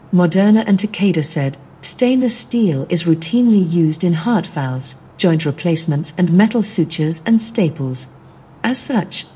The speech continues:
it is not expected that injection of the particles identified in these lots in Japan would result in increased medical risk."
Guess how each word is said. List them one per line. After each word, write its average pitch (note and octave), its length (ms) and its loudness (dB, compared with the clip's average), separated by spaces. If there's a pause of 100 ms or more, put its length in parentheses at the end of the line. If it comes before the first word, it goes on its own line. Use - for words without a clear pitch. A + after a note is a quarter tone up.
(120)
it G#3+ 160 2
is F3+ 100 2
not A#3+ 220 6
expected E3+ 640 -2
that E3 140 0
injection A3 520 2
of G#3 120 2
the F#3+ 80 -2
particles E3+ 600 -2
identified F3 760 2
in D3 100 0
these D3 300 -2
lots G#3+ 360 0
in F3+ 140 2
Japan D#3+ 640 0
would E3 160 0
result F3+ 420 0
in E3 120 2
increased E3 520 0
medical E3 400 0
risk." E3 440 -2